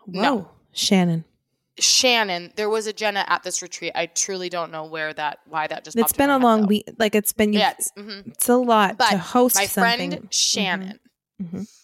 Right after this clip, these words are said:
Speaker 2: she wasn't able to make it, so it was just me solo hosting, which was great for my brain, a great exercise for my brain.
Speaker 1: What is that?
Speaker 2: Because, well, I
Speaker 1: Yeah.
Speaker 2: just feel like you need, like,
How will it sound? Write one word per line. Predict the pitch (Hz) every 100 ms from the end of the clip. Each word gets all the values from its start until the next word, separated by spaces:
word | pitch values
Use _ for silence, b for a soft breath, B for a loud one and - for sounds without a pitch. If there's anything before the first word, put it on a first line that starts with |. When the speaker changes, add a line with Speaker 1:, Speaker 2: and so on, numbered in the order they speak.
| -
Speaker 2:
she | - 254
wasn't | 254 269 269
able | 254
to | 233
make | 190 190
it, | 175 -
so | 165
it |
was | 170
just | 226 247 190
me | 175 170 - _ _ _ _ _ -
solo | - 233 208 208
hosting, | 208 180 175 175 160 156
which | 185 -
was | 180 - _ _ _ _ _ _ _ _ -
great | 220 269 262
for | -
my | 220 180
brain, | - 151 -
a | -
great | 320 339
exercise | 233 - 190 - 170
for | -
my | 165 156
brain. | 147 127 - _ _ B B 208
Speaker 1:
What | 190 190
is | 190
that? |
Speaker 2:
Because, | - 202 185 - - _ _
well, | 294
I | 403
Speaker 1:
Yeah. |
Speaker 2:
just | 494 -
feel | 415
like | 403 294
you | 277
need, | 247 247 240 240 233 -
like, | 220 -